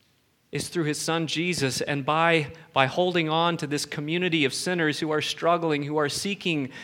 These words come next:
to be holy as our God is holy. And we believe, friends, that Jesus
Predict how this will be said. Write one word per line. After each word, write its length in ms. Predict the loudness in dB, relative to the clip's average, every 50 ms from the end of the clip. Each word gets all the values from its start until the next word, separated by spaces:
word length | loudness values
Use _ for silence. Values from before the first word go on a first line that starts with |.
| -10 -6
to 100 | -4 -4
be 220 | -2 0 0 0
holy 440 | 0 2 2 4 4 6 6 6 6
as 140 | 6 6 4
our 160 | 4 2 2
God 380 | 2 2 2 2 2 2 0 -2
is 180 | -4 -6 -8
holy. 480 | -6 -6 -6 -6 -6 -6 -10 -10 -12 -14 -18 _ _ _ _ _ _ _ _ _ _ -20 _ _ _ _ _ _ _ _ _ _ _ _ _ _ _ _ -14
And 140 | -10 -8 -6
we 100 | -6 -4
believe, 800 | -4 -4 -4 -4 -4 -4 -2 -2 -2 -2 -4 -4 -8 -14 -20 -20 _
friends, 600 | _ -10 -8 -8 -8 -8 -10 -12 -14 -14 -16 -16 -20 _ _ _ _ _ _ _ _ _ _ _ _ _ _ _ _
that 280 | -4 -2 -2 -2 -2 -4
Jesus 600 | -6 -4 -2 -4 -4 -2 -4 -4 -4 -4 -6